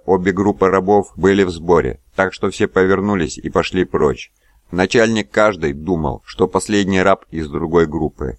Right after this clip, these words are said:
Облегченно вздохнув, Катанжи пошел следом за одной из групп,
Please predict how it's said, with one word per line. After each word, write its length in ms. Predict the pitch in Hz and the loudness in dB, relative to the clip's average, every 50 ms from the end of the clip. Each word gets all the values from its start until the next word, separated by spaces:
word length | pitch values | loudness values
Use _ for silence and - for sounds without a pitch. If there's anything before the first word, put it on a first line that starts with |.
| _ _ _ _ _ _ - | _ _ _ _ _ _ -4
Облегченно 680 | - - 80 101 110 104 - - 120 117 113 113 107 | -4 -2 0 0 -2 -2 0 0 0 0 2 0 0
вздохнув, 600 | 98 98 87 104 98 - 113 117 113 110 - - _ | 0 0 -2 -2 -2 -2 -2 -2 -2 -2 -4 -8 _
Катанжи 520 | - 87 87 - 98 98 98 90 104 107 | -2 -2 0 0 -2 -2 0 -2 -2 -2
пошел 400 | - - 90 - - 92 87 85 | -2 -2 -4 0 0 0 0 0
следом 480 | - - 98 98 95 85 78 67 64 65 | -2 -2 0 0 0 0 -2 -4 -4 -2
за 180 | 65 87 85 82 | 0 2 2 2
одной 300 | 78 85 92 87 85 82 | 2 0 0 0 0 0
из 120 | 80 71 | 0 -2
групп, 320 | 71 80 78 73 71 - | -2 -2 -2 -2 -2 -4